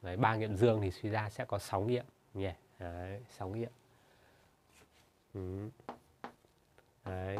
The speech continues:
suy ra. Đấy, phương trình có ba nghiệm. Ừ, ba nghiệm dương.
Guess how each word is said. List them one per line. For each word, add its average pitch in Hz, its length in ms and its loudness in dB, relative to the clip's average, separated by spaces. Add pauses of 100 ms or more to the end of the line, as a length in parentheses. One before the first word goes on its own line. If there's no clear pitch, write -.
suy - 240 4
ra. 110 320 6 (800)
Đấy, 92 160 -6
phương 110 280 4
trình 98 380 2 (680)
có 95 120 4
ba 110 200 10
nghiệm. 110 380 4 (760)
Ừ, 92 140 -8
ba 101 200 2
nghiệm 104 300 0
dương. 104 260 6